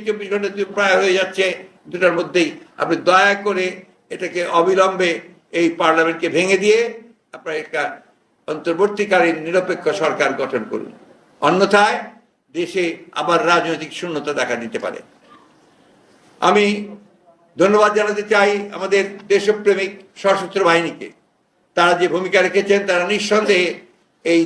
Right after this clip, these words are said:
দেশের রক্ষার্থে, তার স্বাধীনতার সার্বভৌমত্ব রক্ষার্থে তারা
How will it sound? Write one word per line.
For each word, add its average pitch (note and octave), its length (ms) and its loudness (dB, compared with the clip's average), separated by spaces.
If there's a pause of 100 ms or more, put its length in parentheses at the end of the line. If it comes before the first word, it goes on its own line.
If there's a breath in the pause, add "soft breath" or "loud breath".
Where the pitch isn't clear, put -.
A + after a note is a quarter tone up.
(100)
দেশের E3+ 380 -2 (1700)
রক্ষার্থে, G#3 580 2 (260)
তার D#3+ 160 -4 (640)
স্বাধীনতার F3+ 520 0
সার্বভৌমত্ব E3+ 400 0
রক্ষার্থে E3 340 -2
তারা E3 200 4